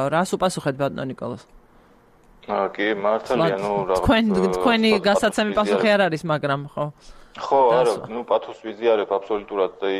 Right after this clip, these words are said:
Speaker 2: იმასაც ვიზიარებ, რომ, ასე ვთქვათ,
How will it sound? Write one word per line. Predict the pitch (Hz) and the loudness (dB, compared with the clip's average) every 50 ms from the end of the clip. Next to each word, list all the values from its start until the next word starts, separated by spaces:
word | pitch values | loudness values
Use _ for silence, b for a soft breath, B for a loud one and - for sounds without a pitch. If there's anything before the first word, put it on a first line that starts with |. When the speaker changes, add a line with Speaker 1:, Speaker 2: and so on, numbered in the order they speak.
| 98 98 | -4 -6
Speaker 2:
იმასაც | 98 98 90 - 98 - | -10 -10 -8 -8 -10 -10
ვიზიარებ, | - 98 92 90 95 95 92 92 92 - | -8 -12 -8 -4 0 0 0 0 -2 -4
რომ, | 95 90 87 85 82 80 80 80 - - - - - - - - | -4 -2 -2 -2 -4 -6 -8 -12 -14 -16 -14 -14 -12 -10 -10 -10
ასე | 78 85 - 90 | -10 -10 -10 -12
ვთქვათ, | 90 - - 87 82 | -10 -6 -6 -6 -6